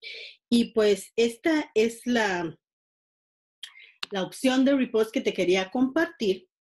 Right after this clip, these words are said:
Ahora, si tienes un teléfono Android, te recuerdo, aquí te voy a dejar las descripcio-, ah,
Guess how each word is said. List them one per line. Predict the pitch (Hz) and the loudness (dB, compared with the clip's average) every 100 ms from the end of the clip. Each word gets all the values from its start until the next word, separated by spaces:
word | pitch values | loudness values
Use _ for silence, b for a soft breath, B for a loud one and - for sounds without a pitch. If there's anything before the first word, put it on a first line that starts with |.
| _ | _
Ahora, | 196 208 214 180 - | -2 2 2 0 -6
si | - 240 | -8 -6
tienes | 214 285 311 | 0 2 4
un | 302 | 2
teléfono | 311 285 277 269 220 | 2 2 0 0 -2
Android, | 202 202 214 240 | -2 0 0 0
te | 226 | 0
recuerdo, | 180 170 202 190 165 - | -2 0 0 0 -2 -4
aquí | 180 185 | -10 -8
te | 185 | -2
voy | 190 | 0
a | 202 | 0
dejar | 233 233 | 0 0
las | 226 226 | -2 -2
descripcio-, | 247 - 277 254 - 202 180 | -4 -4 -8 -6 -2 -2 -2
ah, | 202 196 180 175 | -2 0 0 -2